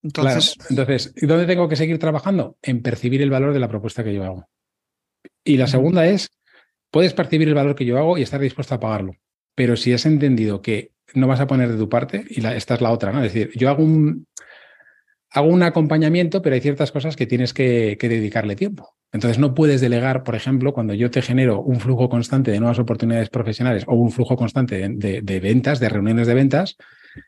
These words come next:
Speaker 2: eh, clientes en los que me dicen, "Ya, pero yo solo te voy a pagar por reunión". Y le digo, "No estás entendiendo este problema, pero bueno, voy a explicártelo de otra forma". Y entonces, ¿qué le digo?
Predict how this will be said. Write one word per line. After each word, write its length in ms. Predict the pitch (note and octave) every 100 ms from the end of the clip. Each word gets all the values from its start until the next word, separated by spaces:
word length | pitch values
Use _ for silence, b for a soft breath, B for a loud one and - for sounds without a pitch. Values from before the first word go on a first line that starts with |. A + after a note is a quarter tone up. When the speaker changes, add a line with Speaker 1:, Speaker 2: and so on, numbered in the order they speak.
| _
Speaker 2:
eh, 640 | - A#2 A2+ A2 G#2+ A2 - _ _ _ _ _
clientes 400 | C#3+ C#3+ C#3+ C#3+
en 60 |
los 120 | D3 B2
que 80 |
me 80 | C3
dicen, 460 | A#2 A2 A2 A2 - -
"Ya, 180 | C#3+ D#3+
pero 120 | C#3+
yo 80 | C#3+
solo 180 | F3 E3+
te 80 |
voy 80 | E3
a 40 | D#3+
pagar 600 | C#3+ - _ _ E3 D#3+
por 120 | C#3+
reunión". 320 | B2 B2 - _ _ _ _ _ _
Y 60 | G#2+
le 80 |
digo, 200 | A2 A2 -
"No 120 | A2+
estás 200 | A2+ C3+
entendiendo 460 | C3 B2+ A#2 A2+ G#2+
este 160 | -
problema, 480 | G2+ G#2 B2+ C3+ F2 -
pero 140 | G2
bueno, 300 | A#2 A#2+ F2 -
voy 160 | A2+
a 40 | A#2
explicártelo 500 | - A#2+ A#2 A2+ A2
de 60 |
otra 140 | G2 F#2+
forma". 260 | F2+ F2
Y 40 | F2+
entonces, 240 | A2 A2+
¿qué 100 | -
le 120 | C3
digo? 300 | A#2 F#2+ F2